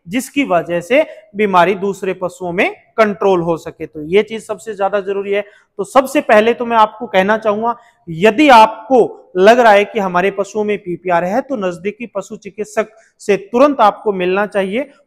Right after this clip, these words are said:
और डॉक्टर की सलाह से पशुओं का ट्रीटमेंट करवाना चाहिए। पर फिर भी जो कुछ एक बेसिक साइंस की भाषा में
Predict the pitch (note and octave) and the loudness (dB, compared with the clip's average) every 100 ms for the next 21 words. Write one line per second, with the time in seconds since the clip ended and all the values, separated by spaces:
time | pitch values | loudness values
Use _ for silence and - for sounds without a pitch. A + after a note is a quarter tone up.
0 | - A#3+ G3 G#3 - A#3 B3+ - G3 E3 | 2 2 4 0 0 -8 -8 -4 -2 0
1 | F3 A#3 B3 A#3+ A3 - F#3+ F3 E3+ E3+ | 0 -4 -2 -4 -4 -10 -10 -8 -8 -8
2 | E3+ E3+ F#3+ - _ _ G#3+ F#3+ F3 E3 | -8 -8 -8 -10 _ _ 2 4 2 0
3 | D3+ D#3 C#3+ - _ - F3+ - C4 C#4 | -6 -10 -10 -16 _ -4 -4 0 -2 0
4 | E4 D#4+ - _ F3+ C4 C4+ D#4 - A#3+ | -2 -4 -14 _ -2 0 0 -2 2 0
5 | A#3+ - _ - G3 A#3+ C#4 C#4 A3 - | 0 -10 _ 0 2 2 -2 -4 -10 -2
6 | G#3+ A#3 C#4 - B3+ F#3+ F3+ F3 A3+ A#3 | 2 4 2 -4 -6 -2 -2 0 2 4
7 | F#3 | 0